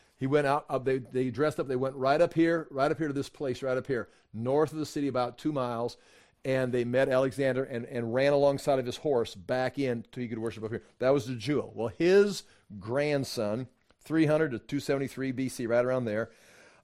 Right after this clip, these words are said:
uh, Simon the Just, said, "By three things is the world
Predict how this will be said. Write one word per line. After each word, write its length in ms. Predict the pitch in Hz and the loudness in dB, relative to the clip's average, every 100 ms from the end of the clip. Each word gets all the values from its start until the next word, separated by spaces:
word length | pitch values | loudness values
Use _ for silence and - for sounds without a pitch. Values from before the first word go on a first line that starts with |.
| - | 2
uh, 340 | 123 117 110 - _ _ _ _ | 6 6 4 -2 _ _ _ _
Simon 440 | - - 135 143 156 | -10 0 2 2 0
the 60 | |
Just, 460 | 139 123 120 117 - _ _ _ _ | 0 2 4 2 -8 _ _ _ _
said, 420 | - 151 135 117 - - | -4 4 6 4 -4 -4
"By 240 | 117 143 | 4 4
three 540 | 139 - - 175 233 254 | 4 -4 -2 2 2 0
things 800 | - 208 165 143 147 160 143 - - | -2 2 4 4 0 -2 -6 -12 -2
is 260 | 156 143 | 0 2
the 100 | 127 | 2
world 580 | 135 131 160 170 170 151 | 2 2 2 4 2 0